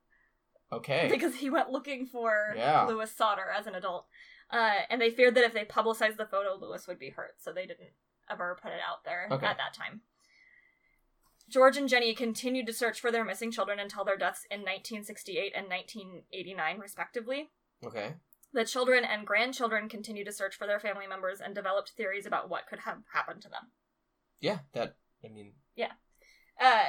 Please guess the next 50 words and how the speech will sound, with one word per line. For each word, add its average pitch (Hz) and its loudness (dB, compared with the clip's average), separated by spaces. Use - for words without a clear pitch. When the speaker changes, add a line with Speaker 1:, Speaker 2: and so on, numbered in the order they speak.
Speaker 2:
so 269 -2
most 285 10
of 381 2
the 330 -4
theories 285 4
link 247 6
back 269 6
to 262 -8
the 240 0
mafia 240 0
somehow, 247 -2
'cause 226 -10
remember, 196 -10
it's 185 -6
an 208 -10
Italian, 214 -6
Speaker 1:
Oh, 120 2
Speaker 2:
an - -4
Speaker 1:
yeah, 120 2
Speaker 2:
Italian 214 -2
Speaker 1:
yeah. 123 2
Speaker 2:
town. 233 0
Speaker 1:
And 117 -8
the 113 -6
mafia 123 6
Speaker 2:
And 117 2
Speaker 1:
was 113 0
a 113 -8
big, 120 -4
had 117 -4
a - -8
big 113 -10
Italian, 127 -6
I - -12
think, 254 2
Speaker 2:
tie. - -4
Speaker 1:
yeah, 226 -2
Speaker 2:
Yeah, 247 6
Speaker 1:
yeah. 220 -4
Speaker 2:
yeah. 226 4
And, 247 2
um, 214 2
because 254 0
George 226 0
had 214 -2
been 208 -4
known 202 -10
to 208 -14
speak 202 -14
so 196 -4